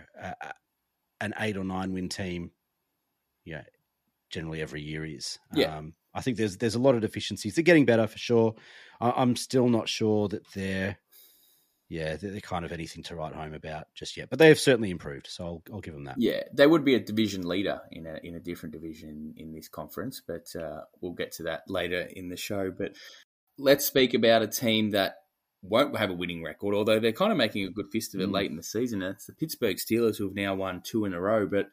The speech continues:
Speaker 2: it still looks for all money that Mike Tomlin will,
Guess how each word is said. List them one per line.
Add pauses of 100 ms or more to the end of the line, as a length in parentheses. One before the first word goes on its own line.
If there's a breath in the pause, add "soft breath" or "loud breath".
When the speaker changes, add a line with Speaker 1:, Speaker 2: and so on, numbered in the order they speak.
(640 soft breath)
Speaker 2:
it
still
looks
for
all
money
that (760)
Mike
Tomlin
will,